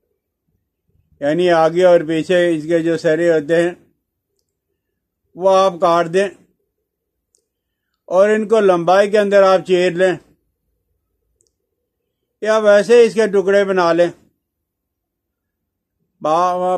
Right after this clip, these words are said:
پانچ بھنڈیاں آپ رات کو پانی کے اندر بھگو کے رکھ لو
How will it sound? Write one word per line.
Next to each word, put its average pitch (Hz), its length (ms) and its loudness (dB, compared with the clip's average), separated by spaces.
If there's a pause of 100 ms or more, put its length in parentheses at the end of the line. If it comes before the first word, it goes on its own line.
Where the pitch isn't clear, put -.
پانچ 185 300 0
بھنڈیاں 170 480 -2 (1700)
آپ 180 280 0
رات 185 300 2
کو 196 100 2
پانی 180 420 0
کے 185 120 0
اندر 170 360 0
بھگو 160 340 0
کے 180 140 2
رکھ 170 200 0
لو 175 220 2